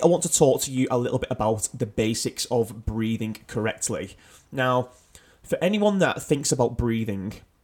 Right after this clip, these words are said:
we often see it as an unconscious process that occurs twenty-four hours a day, seven days a week. And that is essentially what helps deliver oxygen to the body to help keep us alive. Now, over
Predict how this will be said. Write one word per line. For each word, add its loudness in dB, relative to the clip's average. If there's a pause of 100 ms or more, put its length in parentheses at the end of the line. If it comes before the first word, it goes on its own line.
we 4
often 0
see 2
it -2
as -2
an -6
unconscious -2
process 2
that -4
occurs 2 (260)
twenty-four 0
hours 0
a -4
day, -2
seven -2
days -2
a -4
week. -6 (300)
And -2
that 2
is -2
essentially -2 (240)
what 2
helps 0
deliver 0
oxygen -4
to -4
the -2
body 2 (200)
to -4
help -2
keep -6
us -4
alive. -2 (800)
Now, 0 (420)
over 8